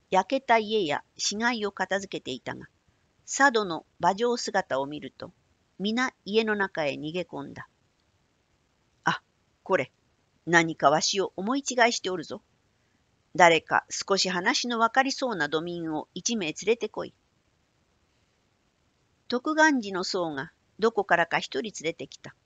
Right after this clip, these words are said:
佐渡はそれで初めて昨夜の真相を知ることができ、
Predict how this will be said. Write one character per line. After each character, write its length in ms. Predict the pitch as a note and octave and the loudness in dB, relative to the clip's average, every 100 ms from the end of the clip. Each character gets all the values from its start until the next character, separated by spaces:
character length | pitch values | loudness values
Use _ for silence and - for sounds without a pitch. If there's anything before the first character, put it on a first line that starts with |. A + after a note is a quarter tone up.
| _ _ _ _ _ _ _ _ _ - | _ _ _ _ _ _ _ _ _ -8
佐 240 | - B3+ | 0 2
渡 120 | A3 | 6
は 120 | F#3+ F3+ | 6 6
そ 140 | G#3+ | 4
れ 120 | C4 | 0
で 80 | C4 | 2
初 260 | B3 B3 C#4 | 2 0 -2
め 140 | G3+ | -4
て 220 | - - - | -6 -10 -8
昨 380 | - F#3 - | -6 -6 -4
夜 100 | A3+ | -4
の 140 | F#3 D3+ | -4 -4
真 320 | - F3+ G#3 | -6 -6 -8
相 240 | - F#3+ | -8 -6
を 100 | F3 | -4
知 140 | E3+ E3+ | -4 -6
る 80 | C3 | -8
こ 140 | E3 | -12
と 140 | D#3+ E3 | -10 -8
が 120 | F3 | -8
で 120 | - | -10
き、 200 | - | -18